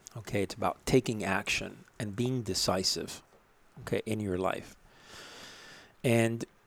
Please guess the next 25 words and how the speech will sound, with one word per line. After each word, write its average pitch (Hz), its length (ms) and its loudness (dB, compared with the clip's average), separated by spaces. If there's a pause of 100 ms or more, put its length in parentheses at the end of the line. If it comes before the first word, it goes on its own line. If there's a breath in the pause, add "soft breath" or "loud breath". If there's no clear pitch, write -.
(560)
that 120 220 10
fear 131 500 6 (160)
that 117 80 0
we're 101 120 2
talking 110 400 8
about, 92 300 2
because 107 300 0
I 101 60 6
think 110 280 0
most 110 400 4
men 98 180 2
out 90 220 0
there, 107 240 2 (380)
um, 98 260 2
fear 139 440 2
the 92 100 0
fact 98 320 4
that 98 140 0
they're 101 80 2
not 101 140 0
gonna 101 140 0
be 104 100 2
able 104 120 2
to 104 60 2
put, - 260 2